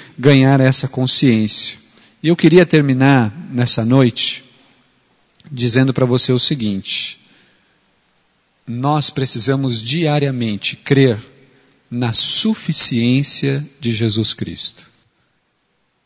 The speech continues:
Ele é suficiente pra resolver os seus dilemas, as suas crises, as suas dores, as suas dificuldades, as suas angústias. Ele é totalmente suficiente.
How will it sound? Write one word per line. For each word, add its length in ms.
Ele 180
é 40
suficiente 640
pra 120
resolver 480
os 80
seus 240
dilemas, 720
as 100
suas 320
crises, 720
as 80
suas 300
dores, 800
as 140
suas 240
dificuldades, 880
as 100
suas 300
angústias. 680
Ele 380
é 260
totalmente 640
suficiente. 960